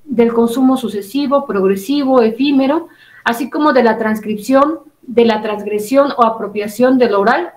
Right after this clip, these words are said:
hacia lo escrito. De lo escrito hacia lo transcrito sin derechos de autor y con alevosía y ventaja, ¿no?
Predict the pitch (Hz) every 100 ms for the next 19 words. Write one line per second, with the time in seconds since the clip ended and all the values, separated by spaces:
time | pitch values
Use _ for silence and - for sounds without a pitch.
0 | - 233 233 233 233 220 190 190 _ _
1 | _ _ _ _ _ _ _ _ _ _
2 | _ - 240 233 233 277 302 320 311 262
3 | 233 226 220 - 294 302 302 254 220 214
4 | 233 262 220 208 208 262 294 233 226 220
5 | 214 214 208 214 - 220 190 - _ _
6 | _ _ _ _ _ _ _ - 233 226
7 | 220 220 240 220 208 202 240 339